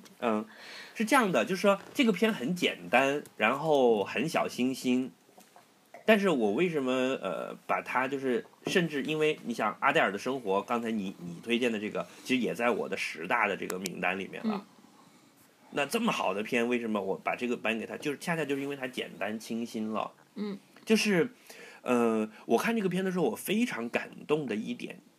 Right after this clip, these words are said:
Speaker 1: 就是他把一个爱音乐的人对音乐的那种爱给淋漓尽致地表现出来。因为这个片实际上你甚至把它归到歌舞片都可以，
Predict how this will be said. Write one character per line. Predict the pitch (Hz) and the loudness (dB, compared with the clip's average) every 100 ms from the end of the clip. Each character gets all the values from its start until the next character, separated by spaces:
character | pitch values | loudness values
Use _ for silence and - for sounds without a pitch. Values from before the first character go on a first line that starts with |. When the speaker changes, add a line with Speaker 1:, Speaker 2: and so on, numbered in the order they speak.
| - | -12
Speaker 1:
就 | 117 | -10
是 | - - | -10 -6
他 | - 180 | 0 0
把 | 180 - | 0 -6
一 | 95 107 | -6 -6
个 | 127 147 127 120 - - | 0 2 2 0 -4 -4
爱 | 190 | 0
音 | 147 127 147 160 170 | 0 -2 -4 -2 0
乐 | 170 | 0
的 | 120 104 | -2 -4
人 | 95 87 87 92 - _ _ _ _ _ _ _ | -6 -8 -8 -10 -14 _ _ _ _ _ _ _
对 | 175 | -2
音 | 135 135 160 170 | -2 -2 -2 0
乐 | 175 | 0
的 | 135 | -2
那 | 131 | -2
种 | 107 - | -4 -4
爱 | 135 143 104 90 - - - _ - | -2 -2 -2 -6 -14 -20 -20 _ -4
给 | 98 90 | -2 -2
淋 | 90 101 110 | -2 0 0
漓 | 160 | 0
尽 | 123 139 | -2 -4
致 | 117 | -6
地 | 107 | -4
表 | - - | -6 -8
现 | 101 | -10
出 | 98 | -8
来。 | 87 | -6
因 | 160 | -4
为 | 170 | 0
这 | 240 | 0
个 | 185 | 0
片 | 156 165 165 | 0 -2 -2
实 | |
际 | 151 | -4
上 | 170 135 | -4 -4
你 | 101 87 | -4 -8
甚 | - 185 | -4 -2
至 | 160 | -2
把 | 120 | -4
它 | - | -4
归 | 110 131 | -2 0
到 | 143 | 0
歌 | 117 127 139 | 0 2 2
舞 | 127 - | 0 -4
片 | - 107 | -2 -2
都 | 104 | -2
可 | - | -6
以， | 92 | -6